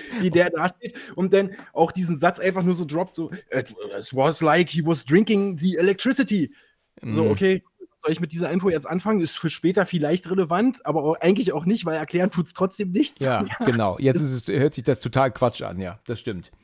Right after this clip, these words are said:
Speaker 2: Das stimmt, ja. Ja,
Speaker 1: Ja,
Speaker 2: sie gehen ja,
Speaker 1: also
Speaker 2: sie gehen ja in den Raum rein, da liegen ja dann Ärzte, so wie ich, da würde ich das sehen, vielleicht auch Krankenpflegerinnen oder ein Pfleger oder irgendwie so liegen da ja tot verstreut.
Speaker 1: Mhm.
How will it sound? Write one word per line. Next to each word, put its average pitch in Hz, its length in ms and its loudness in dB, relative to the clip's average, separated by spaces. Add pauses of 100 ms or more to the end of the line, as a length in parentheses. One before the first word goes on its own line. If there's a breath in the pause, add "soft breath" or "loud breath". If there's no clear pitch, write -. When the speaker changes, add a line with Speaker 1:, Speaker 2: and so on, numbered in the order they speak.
(680 soft breath)
Speaker 2:
Das 113 140 -6
stimmt, 107 320 -6
ja. 92 100 -8 (800 loud breath)
Ja, 165 140 -4
Speaker 1:
Ja, 147 40 2
Speaker 2:
sie 156 120 0
gehen 180 200 0
ja, 160 120 4
Speaker 1:
also - 160 -4 (260)
Speaker 2:
sie 156 200 0
gehen 175 140 2
ja 165 100 2
in 180 120 2
den 185 140 4
Raum 156 260 0
rein, 143 480 -2
da 127 80 -2
liegen 151 260 0
ja 135 100 2
dann 131 140 -2
Ärzte, 135 720 -2
so 131 240 -4
wie 135 100 2
ich, 117 80 -4
da 131 140 -6
würde 131 100 -4
ich 113 60 -10
das 120 160 -6
sehen, 131 240 0
vielleicht 131 180 -6
auch 120 80 -10
Krankenpflegerinnen 131 920 -2
oder 107 100 0
ein 98 60 -2
Pfleger 131 260 2
oder 120 100 2
irgendwie 120 240 -2
so 127 120 -4
liegen 123 180 -6
da 120 100 -2
ja 113 120 -4
tot - 180 -12
verstreut. 127 500 -2 (600)
Speaker 1:
Mhm. 123 240 -4